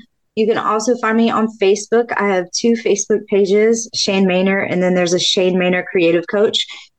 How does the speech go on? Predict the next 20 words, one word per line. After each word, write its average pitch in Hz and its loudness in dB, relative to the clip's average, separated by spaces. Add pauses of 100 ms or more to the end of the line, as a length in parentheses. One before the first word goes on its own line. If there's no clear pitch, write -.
(120)
If 196 -2
you 214 4
wanna 208 0
see 220 2
random 208 2
poems 202 0
that 185 0
I 175 -2
write 175 0
in 190 -2
the 180 -2
middle 180 2
of 202 0
the 202 0
night, 165 -2
I 170 -4
would 175 2
highly 175 -2
suggest 175 -4
you 185 2